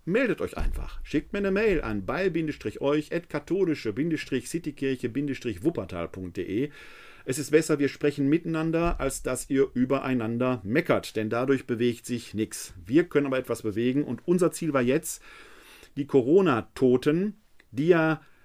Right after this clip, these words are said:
sehr früh, zu früh aus dem Leben gesch-, äh, geschieden sind. Und jetzt weiß ich schon, werden die Ersten wieder sagen, „Aber die waren doch alt, trifft doch meistens über achtzig-Jährige.“ Ja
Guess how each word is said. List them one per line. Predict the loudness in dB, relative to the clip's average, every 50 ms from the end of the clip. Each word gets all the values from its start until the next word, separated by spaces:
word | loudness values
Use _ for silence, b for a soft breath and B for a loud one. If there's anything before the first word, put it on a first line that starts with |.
| b
sehr | -6 2 4 4 4
früh, | 4 2 -8 -4 0 0 2 2 2 0
zu | -2 -4 -2 -2 -2
früh | -2 -2 0 2 2
aus | 2 2 2
dem | 0 2
Leben | 2 2 2 2
gesch-, | 0 -4 -6 -6 -4
äh, | -2 0 2 2
geschieden | 0 0 -4 -6 -6 -4 -2
sind. | 0 2 2 2 2
Und | 2
jetzt | 2 2 2 2
weiß | 2 2 2 2 0
ich | 0
schon, | 2 2 2 4
werden | 4 2 2 2
die | 2 2
Ersten | 2 0 0 0
wieder | 0 0
sagen, | 2 2 2 0 0 0
„Aber | 2 2
die | 2 4 2
waren | 2 2 2 2
doch | 2 2 0
alt, | 0 0 2 4 6 6 6 4 2 0
trifft | 0 -2 0 0 -2
doch | -4 -2
meistens | 0 0 0 -2 -2 -2 0
über | 2 2 2
achtzig-Jährige.“ | 2 0 -4 -6 -2 0 0 0 2 0 0 0
Ja | 0 2 2 2 2 2 0 -2 -6